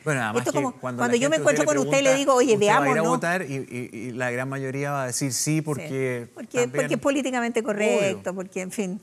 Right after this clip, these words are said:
Speaker 2: porque está en boga, porque
Speaker 1: Sí,
Speaker 2: cualquier
Speaker 1: claro.
Speaker 2: cosa. Yo creo
Speaker 1: Son
Speaker 2: que
Speaker 1: pocos los que dicen no tajantemente.
Speaker 2: yo creo que el partido del otro día, que fue ayer nomás parece,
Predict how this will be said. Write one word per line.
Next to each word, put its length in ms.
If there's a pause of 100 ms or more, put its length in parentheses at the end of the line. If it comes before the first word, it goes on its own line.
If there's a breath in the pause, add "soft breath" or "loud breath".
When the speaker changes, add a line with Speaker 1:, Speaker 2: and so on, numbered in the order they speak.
(140)
Speaker 2:
porque 140
está 140
en 120
boga, 520
porque 380
Speaker 1:
Sí, 260
Speaker 2:
cualquier 300
Speaker 1:
claro. 120
Speaker 2:
cosa. 140 (680 loud breath)
Yo 240
creo 380
Speaker 1:
Son 100
Speaker 2:
que 80
Speaker 1:
pocos 180
los 120
que 80
dicen 280
no 160
tajantemente. 640
Speaker 2:
yo 120
creo 220
que 200
el 100
partido 480
del 140
otro 240
día, 320
que 160
fue 140
ayer 200
nomás 320
parece, 480